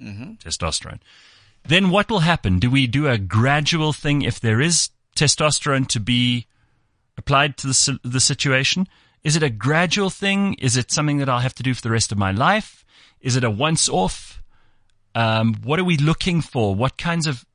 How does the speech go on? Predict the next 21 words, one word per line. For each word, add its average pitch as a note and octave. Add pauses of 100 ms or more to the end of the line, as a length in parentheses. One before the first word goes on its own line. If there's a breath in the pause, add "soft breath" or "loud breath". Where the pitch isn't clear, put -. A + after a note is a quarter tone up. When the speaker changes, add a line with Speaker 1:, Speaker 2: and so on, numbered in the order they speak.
Speaker 2:
actual C#3+
improvement B2+
will A2
I A#2
be A2+
able G#2+
to G2+ (1040)
experience -
if A2
I G2+
do E2+
this? - (360)
Speaker 1:
So A3+ (360)
for -
me, F#3+
the F3+
biggest F3+
effect - (180)
of C#3+ (540)
testosterone E3+
or A2